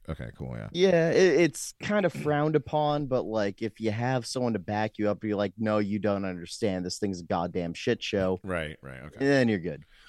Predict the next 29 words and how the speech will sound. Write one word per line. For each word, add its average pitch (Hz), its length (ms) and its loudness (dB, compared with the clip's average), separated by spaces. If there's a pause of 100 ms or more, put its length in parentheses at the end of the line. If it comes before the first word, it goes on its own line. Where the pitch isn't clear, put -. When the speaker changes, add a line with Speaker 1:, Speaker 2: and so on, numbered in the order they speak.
(260)
Speaker 1:
Right, 143 180 0
what 147 160 0
we 156 160 4
end 151 160 4
up 123 140 6
with 101 140 6
is 87 140 2
like, 95 160 8
"Oh, 107 300 12
well, 95 220 8
we 98 140 6
can't 92 260 2
do 101 160 4
that 90 180 4
because 85 360 -2
this." 90 340 0 (440)
Oh, 113 440 0
this 117 180 -6
stuff, - 340 -2 (120)
<laughs> - 0 - (520)
like, 104 220 8 (220)
just 98 340 0
funny 101 280 6
enough, 90 300 4
like, 82 140 4 (220)
I 82 100 -2
just 85 220 -2
put 92 160 4
up, 90 160 2